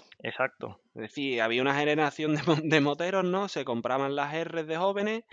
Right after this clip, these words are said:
Speaker 1: Claro.
Speaker 2: los que no se han matado y ya son unos puretillas, pues van con las trail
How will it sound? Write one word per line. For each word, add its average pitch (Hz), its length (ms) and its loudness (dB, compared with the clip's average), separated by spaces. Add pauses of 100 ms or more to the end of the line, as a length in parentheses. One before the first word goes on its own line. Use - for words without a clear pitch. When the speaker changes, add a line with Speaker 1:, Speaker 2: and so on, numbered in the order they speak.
Speaker 1:
Claro. 104 380 -8
Speaker 2:
los 127 180 0
que 117 120 -4
no 127 140 2
se 151 120 -4
han 151 100 0
matado 156 440 2
y 131 80 -4
ya 135 160 -2
son 151 240 -4
unos 151 180 -2
puretillas, 160 600 -4
pues 110 120 -4
van 123 200 -2
con 143 140 -4
las 143 160 -2
trail 208 480 -2